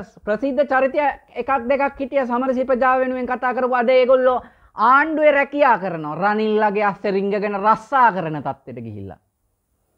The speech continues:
හරි, මම මේ දේවල් කතා කරන්නේ සමරසි ප්‍රජාව විකුණගෙන ගිහිල්ලා මට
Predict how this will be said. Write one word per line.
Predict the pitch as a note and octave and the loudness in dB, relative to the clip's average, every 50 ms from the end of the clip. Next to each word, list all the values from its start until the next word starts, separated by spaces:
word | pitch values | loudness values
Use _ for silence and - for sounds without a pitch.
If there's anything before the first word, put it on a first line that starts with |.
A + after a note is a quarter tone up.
| _ _ _ _ _ _ _ _ _ _ _ _ _ _ | _ _ _ _ _ _ _ _ _ _ _ _ _ _
හරි, | E3+ G#3 B3+ C#4 C4 - - _ _ - | 2 2 2 2 -2 -6 -14 _ _ -8
මම | D3 E3 F3+ G3 G#3+ A#3+ C4 B3+ | -2 0 2 2 2 2 0 0
මේ | B3+ C4 C4 A#3+ | 0 -2 0 4
දේවල් | B3 B3+ B3+ B3+ C4 C4 B3+ | 4 4 4 4 0 -2 -2
කතා | - A3+ G#3+ A#3+ B3 B3 B3 | -4 -8 -6 -2 -2 -2 -2
කරන්නේ | A3 B3+ B3+ B3 B3 B3+ C4+ B3 | -2 -4 -4 -4 -6 -6 -8 -8
සමරසි | - A3+ A3 A#3 A#3+ B3 A3+ A#3 B3 | -8 -8 -6 -4 -4 -4 -4 -4 -4
ප්‍රජාව | G#3+ B3 A#3+ A3 B3 A#3+ A#3+ A#3+ | -4 -2 -2 0 0 0 2 0
විකුණගෙන | A#3+ A#3 B3 A#3+ A#3+ B3 B3 A#3+ A#3+ | 0 0 0 -2 -2 -2 -4 -4 -2
ගිහිල්ලා | A#3+ A#3 A#3+ B3+ C4+ B3+ | -2 -2 0 0 0 0
මට | A#3 G#3+ G#3 | -2 -2 -2